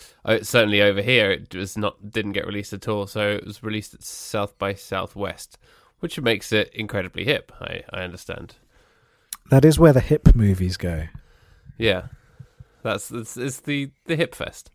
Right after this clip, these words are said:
Speaker 2: The hip fest. Um, so I didn't really like this movie very much, Paddy.
Speaker 1: Yeah, it was kind of a weird one, isn't it?
Speaker 2: Yeah.
Speaker 1: I, I d-, I wouldn't say that I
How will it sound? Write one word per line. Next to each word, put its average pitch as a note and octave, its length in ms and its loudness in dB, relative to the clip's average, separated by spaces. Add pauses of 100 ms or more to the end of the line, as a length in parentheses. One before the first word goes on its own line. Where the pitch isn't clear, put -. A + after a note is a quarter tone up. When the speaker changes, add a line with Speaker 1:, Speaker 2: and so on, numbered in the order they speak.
(200)
Speaker 2:
The C#3+ 140 4
hip E3 220 2
fest. - 500 -14 (220)
Um, D#3+ 400 6
so F#3 380 8
I G#3+ 140 8
didn't G3 200 4
really C#3+ 200 8
like C#3+ 240 6
this G2+ 160 0
movie F2+ 220 2
very E2+ 260 0
much, E2 200 -2
Paddy. F2 340 -4 (220)
Speaker 1:
Yeah, D#3 320 2
it A#2+ 120 4
was C#3 100 -6
kind F#3+ 220 2
of E3+ 80 0
a E3 40 4
weird E3+ 300 2
one, F2 180 -6
isn't C3 220 2
it? E3 40 10
Speaker 2:
Yeah. B2 400 6 (120)
Speaker 1:
I, B2+ 320 2 (340)
I C#3 140 4
d-, G3 100 2
I E3+ 200 6
wouldn't G3+ 180 0
say F3+ 140 4
that D#3 180 2
I C3 220 2